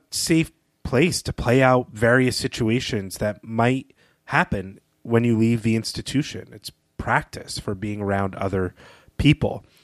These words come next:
And it's probably good practice for the other inmates to pretend to be normal <laughs> people as well. But there are clearly safety nets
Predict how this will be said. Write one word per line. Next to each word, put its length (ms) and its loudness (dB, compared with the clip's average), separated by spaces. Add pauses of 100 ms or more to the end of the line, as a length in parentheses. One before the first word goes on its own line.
(180)
And 120 -4
it's 100 -6
probably 300 2
good 320 2
practice 460 0
for 400 0 (300)
the 120 4
other 160 6
inmates 420 -2
to 120 -2
pretend 400 0
to 80 0
be 340 0
normal 320 4
<laughs> 0 -
people 520 0 (220)
as 140 -4
well. 400 0 (480)
But 160 4
there 200 6
are 60 6
clearly 680 4
safety 420 2
nets 480 -4